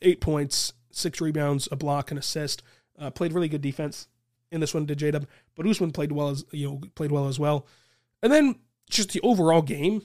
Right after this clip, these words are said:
the Thunder got their defense back. Like, this was one of the best defensive games that you've seen from the Thunder in the last month. Uh, one oh five, one oh one. O K C was once down thirteen points, but they started out strong. They started out good.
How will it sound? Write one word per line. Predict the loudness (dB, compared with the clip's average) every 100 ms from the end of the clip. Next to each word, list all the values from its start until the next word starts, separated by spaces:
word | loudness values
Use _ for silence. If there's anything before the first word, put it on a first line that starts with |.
| _
the | -8
Thunder | 0 4 4
got | 4
their | 2 0
defense | -2 -4 -6
back. | -6 -6 -8
Like, | -4
this | -2 4
was | 4 4
one | 2
of | 0
the | -2 -8 _ -2
best | 0 2 0
defensive | -2 -2 -2 0
games | 0 0
that | -2
you've | -6 -4
seen | -2 -2
from | -4
the |
Thunder | -4 -4 -2
in |
the | -2
last | -4 -2
month. | 0 0 -4 _ _ _ _
Uh, | -4
one | 2 2
oh | 2
five, | 2 -2 0
one | -4
oh | -2
one. | 0 2 0 -6 _ _ -4
O |
K | -2 0
C | 2
was | 2 2
once | 0 0
down | -2 -2
thirteen | -2 -6 -4 -6
points, | -2 0 0
but | -2 0 0 -2 _ _ 0
they | 2
started | 2 2 0 2
out | 0 -2
strong. | -4 0 0 0
They | -2
started | -2 0 0 -2
out | -2
good. | 0 0